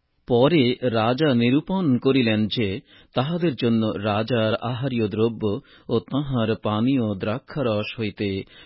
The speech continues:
প্রতিদিনের অংশ দিতে এবং তাহাদিগকে তিন বৎসর পরিপোষণ করিতে হইবে, যেন সেই সময়ের শেষে তাহারা রাজার নিকটে দাঁড়াইতে পারে।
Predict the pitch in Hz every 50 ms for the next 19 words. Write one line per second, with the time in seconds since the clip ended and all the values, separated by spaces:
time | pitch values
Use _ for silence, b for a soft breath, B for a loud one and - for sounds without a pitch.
0 | B - 117 110 107 104 - 131 131 135 120 110 107 104 104 98 95 B B B
1 | B - 107 98 101 117 135 - - 160 139 127 110 87 - 101 104 123 B B
2 | B B B 107 110 104 107 104 104 101 98 - 123 127 143 156 156 151 139 131
3 | - - 110 104 101 101 B B B B _ - 123 135 147 165 180 156 123 120
4 | 123 135 - - - - 120 110 104 104 104 104 107 B B B B - 113 107
5 | 107 110 98 - 120 135 147 - 156 131 113 110 107 101 - 113 107 110 98 -
6 | 107 104 90 113 107 104 95 101 98 90 90 78 - - - _ _ _ _ _
7 | _ _ - 117 - 127 123 127 120 107 98 104 110 b b b - - - 135
8 | 135 185 196 - - 180 156 127 113 107 107 104 101 110 - - - 147 139 -
9 | - 98 90 80 - - - B B B B B - 120 120 127 123 110 110 107
10 | 101 104 107 107 107 139 143 147 151 123 117 117 - 131 123 - 110 104 101 B
11 | B B B - 117 - 107 104 101 110 117 123 127 127 117 104 101 - 113 104
12 | 104 101 95 92 95